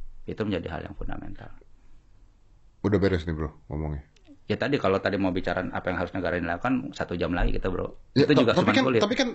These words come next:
Speaker 2: yang lo omongin basically pasrah dong, Bos.
Speaker 1: Enggak, enggak pasrah.
Speaker 2: Gimana bisa nggak pasrah?
Speaker 1: Tadi kalau presiden, eh, memang
Speaker 2: Turun tangan.
Speaker 1: turun tangan, bukan hanya
Speaker 2: Ya,
Speaker 1: untuk
Speaker 2: but
Speaker 1: kasus,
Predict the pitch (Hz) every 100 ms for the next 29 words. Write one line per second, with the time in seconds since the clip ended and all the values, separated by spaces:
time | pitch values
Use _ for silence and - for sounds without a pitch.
0 | - 180 175 185 185 190 220 247 156 151
1 | 147 180 - 185 - 131 110 104 165 -
2 | - - - - - 226 156 127 135 160
3 | - 90 - - 147 196 202 190 170 120
4 | 120 127 - - - - - 156 156 -
5 | 113 117 127 117 127 123 131 269 - -
6 | - - - 123 117 117 117 - _ _
7 | _ _ _ 127 123 123 120 117 117 113
8 | 117 - - 127 123 104 117 - 135 127
9 | 123 117 107 117 127 123 113 117 - -
10 | 117 107 127 123 143 151 127 139